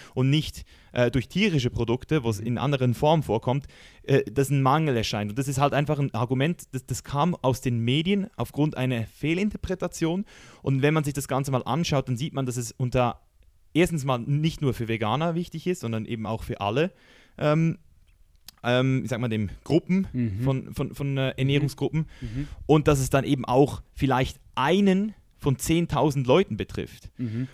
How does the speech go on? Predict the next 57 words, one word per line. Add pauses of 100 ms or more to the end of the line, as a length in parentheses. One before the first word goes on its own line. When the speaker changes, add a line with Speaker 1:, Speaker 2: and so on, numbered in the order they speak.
Speaker 1:
Und
du
kannst
bei
Ernährung
immer
von (680)
gewissen
Leuten
um,
ähm,
äh,
ab,
ähm,
wie
sagen
wir,
ausgehen,
Speaker 2:
Au-,
Speaker 1:
die
ein
Speaker 2:
ja.
Speaker 1:
Problem
haben. (300)
So
gibt
es
zum
Beispiel
immer
wieder
Leute,
die
sich
aus
Schwer-,
die
Schwermetallvergiftungen
erleiden
aufgrund
von (160)
zu
hohem
Lachs-
und,
und
vor
allem
Thunfischkonsum.
Speaker 2:
Mhm. (680)
Speaker 1:
Und,
und,
und
wenn
du
halt
dann